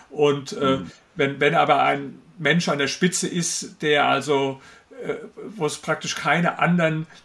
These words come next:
Speaker 1: äh, Meinungen mehr zugelassen sind, ja, dann bestimmt allein seine, seine Weltsicht. Und oft ist es sogar so, dass dann die Informationen, äh, aus Angst von den Untergebenen so aufbereitet werden, dass sie also,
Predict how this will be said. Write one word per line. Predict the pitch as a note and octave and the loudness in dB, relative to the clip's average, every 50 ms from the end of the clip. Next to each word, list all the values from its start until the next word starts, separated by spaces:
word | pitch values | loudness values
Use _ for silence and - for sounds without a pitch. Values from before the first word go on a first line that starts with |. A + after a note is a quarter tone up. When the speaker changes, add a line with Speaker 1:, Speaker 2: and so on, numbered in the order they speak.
| _ _ _ _ _ - | _ _ _ _ _ -10
Speaker 1:
äh, | C#3+ C#3+ D3 - - - | -8 -6 -6 -6 -8 -8
Meinungen | - E3+ D3 C3+ D3 D#3+ F3 F3 E3+ D#3+ D#3+ | -4 0 4 6 6 6 6 6 4 4 4
mehr | D#3 D3 C#3+ | 4 4 4
zugelassen | C#3+ - G#3 A#3 A#3 A#3 G3+ E3 D3 C#3 - D3 C3+ | 2 2 2 2 4 6 6 6 6 4 4 0 -6
sind, | C3+ - C#3 A#2 A2 | -2 -2 -2 -2 -2
ja, | A2+ A2+ A#2+ D3 E3 - - - - - _ _ _ | -2 -2 0 0 0 -2 -8 -16 -20 -20 _ _ _
dann | - C#3+ C3 C3+ C#3 C#3+ C#3+ C#3 - - - _ _ _ _ | 2 2 2 2 0 -4 -8 -10 -12 -16 -20 _ _ _ _
bestimmt | E3 C3+ - - F3+ F3 F3+ | -6 -6 -2 0 0 0 0
allein | E3 C#3+ D3 C#3+ C#3 D3 E3+ F#3 F#3+ F#3 | 0 2 2 4 4 6 4 4 2 0
seine, | E3+ - - - - - - - C3+ C3+ C#3+ D#3 E3 F3 E3+ E3+ E3+ - - - _ _ _ | -2 -6 -10 -12 -14 -10 -2 2 4 4 4 4 4 2 0 0 -4 -8 -16 -20 _ _ _
seine | - - C#3 C#3+ D#3+ D#3+ D3 | -4 0 2 2 2 2 2
Weltsicht. | D#3 D#3+ G3 A3+ - - - D#3 A#2+ - - | 4 6 6 6 4 2 -2 -4 -4 -2 -2
Und | D3 B2 - | -4 -4 -2
oft | - G3 F3+ - - | 0 0 0 0 0
ist | G3+ E3 | -4 -4
es | D#3+ | -2
sogar | - F#3 D#3+ D3+ D3+ | 0 0 4 4 4
so, | D3 - E3+ D3+ D#3+ F#3+ F#3+ - - - - - _ | 4 4 4 4 4 4 2 0 -8 -18 -20 -16 _
dass | - D3+ D3+ - - | 0 2 2 2 2
dann | - D3+ D3 | 0 0 0
die | C#3+ D3+ D3 | 0 -4 -8
Informationen, | D#3 - - E3 C#3+ C#3+ C#3+ - - D#3 D3+ D#3+ F#3 F#3+ G3+ G3+ F#3 - - _ _ _ _ _ _ _ _ | -8 -6 -4 0 0 0 0 0 2 4 4 6 6 4 4 0 -2 -8 -14 _ _ _ _ _ _ _ _
äh, | - - - | -14 -12 -10
aus | - - C#3 C#3+ C#3+ - | 0 2 2 2 4 0
Angst | F#3+ - E3+ G3 A#3 A3 F3 - - | 0 4 4 4 6 4 2 0 -2
von | - F3+ D3+ | 0 0 0
den | D3 C#3+ C3 | 0 -2 0
Untergebenen | D#3 D3 C#3+ C#3 - D#3+ D#3+ F#3 F#3 E3+ F3 D3 | 2 2 2 4 4 2 2 2 2 2 0 -2
so | C3+ - F3+ F3 F#3+ | 0 0 2 2 4
aufbereitet | F3 - D3+ F#3 F3+ - - G3+ D#3 E3+ D#3+ E3 F3 F3 G3 F3+ - - | 4 4 4 2 2 0 -4 -2 0 2 4 4 4 2 0 -6 -4 -4
werden, | F3 D#3+ E3 E3+ E3 E3 F3+ E3 - - - - _ _ | -2 0 0 0 0 -2 -4 -4 -6 -12 -20 -20 _ _
dass | - D3+ D3+ - | -2 0 0 0
sie | F#3 E3+ C#3+ | 0 0 0
also, | C#3+ D3 D3 C#3+ E3 D3+ D#3 D#3 C#3+ - | 2 0 0 2 4 4 4 4 2 -2